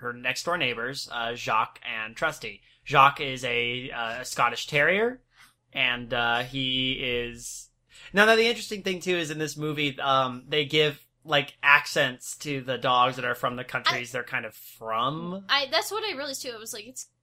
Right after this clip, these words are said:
Speaker 2: interesting. It's like, why would he have a Scottish accent?" And then you realize, oh, it depends on their breed.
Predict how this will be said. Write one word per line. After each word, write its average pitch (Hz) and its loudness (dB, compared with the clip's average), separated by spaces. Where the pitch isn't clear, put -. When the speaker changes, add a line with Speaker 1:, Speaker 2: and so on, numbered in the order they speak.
Speaker 2:
interesting. 294 -12
It's 190 -12
like, 196 -18
why 208 -6
would 294 -10
he 311 -10
have 302 -8
a 247 -12
Scottish 240 -12
accent?" - -12
And 220 -10
then 226 -6
you 220 -6
realize, 202 -4
oh, 202 2
it 226 -8
depends 214 -8
on 180 -10
their 170 -16
breed. 165 -20